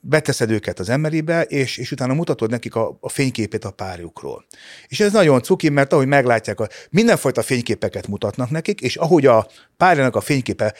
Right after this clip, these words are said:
akkor bá, begyullad az agy gyakorlatilag, és abszolút lehet látni, hogy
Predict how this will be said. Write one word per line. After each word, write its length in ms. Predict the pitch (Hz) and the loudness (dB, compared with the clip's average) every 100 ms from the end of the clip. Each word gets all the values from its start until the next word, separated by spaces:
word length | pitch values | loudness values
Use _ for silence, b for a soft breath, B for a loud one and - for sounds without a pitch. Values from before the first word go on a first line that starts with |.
| B B | B B
akkor 220 | 120 113 98 | -8 -8 -6
bá, 300 | - 113 - B B | -2 -2 -4 B B
begyullad 520 | - 147 139 113 101 92 | -2 2 2 4 4 2
az 140 | 95 | 2
agy 320 | 120 180 175 | 2 2 0
gyakorlatilag, 800 | 113 113 - 120 120 - 170 214 B B B B | 2 2 4 0 0 -2 -2 -2 B B B B
és 120 | - | -4
abszolút 280 | 165 202 214 | 0 2 2
lehet 340 | 170 180 165 147 | 2 2 0 0
látni, 300 | 151 151 156 | 0 0 0
hogy 220 | 143 | 0